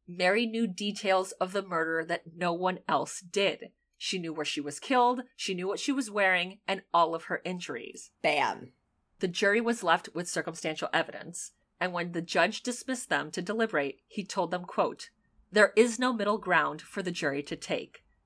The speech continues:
Speaker 1: The verdict inevitably and logically must be for murder in the first degree or for an acquittal," end quote. The jury convened for an hour and ten minutes before they found Erasmus Trout Shue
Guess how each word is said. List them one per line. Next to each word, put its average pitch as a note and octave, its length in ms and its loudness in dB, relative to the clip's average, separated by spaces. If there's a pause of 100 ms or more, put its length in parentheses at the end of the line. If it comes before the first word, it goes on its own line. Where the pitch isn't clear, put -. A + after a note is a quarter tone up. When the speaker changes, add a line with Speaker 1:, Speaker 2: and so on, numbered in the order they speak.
(120)
Speaker 1:
The F#3+ 80 0
verdict F3 420 0 (100)
inevitably G3+ 720 0
and A3 180 -2
logically E3+ 640 -2 (240)
must F#3 220 -2
be F3+ 100 -6
for E3+ 180 -4
murder F3 340 -2
in F3 140 -6
the E3+ 60 -10
first - 340 -4
degree A3+ 540 0 (320)
or G3 100 6
for F#3 300 0
an E3+ 100 -2
acquittal," - 560 -8 (400)
end D#3+ 220 2
quote. - 300 -12 (1200)
The F3 80 -2
jury G3 260 2
convened G3 460 -4
for E3+ 200 0
an D#3 120 -2 (100)
hour F3+ 300 6
and G#3+ 260 -4
ten A3 240 -8
minutes D#3+ 400 -10 (260)
before F3 300 -4
they F#3 140 -2
found E3 420 -2 (140)
Erasmus F3 840 2
Trout G#3 380 0
Shue E3 460 -4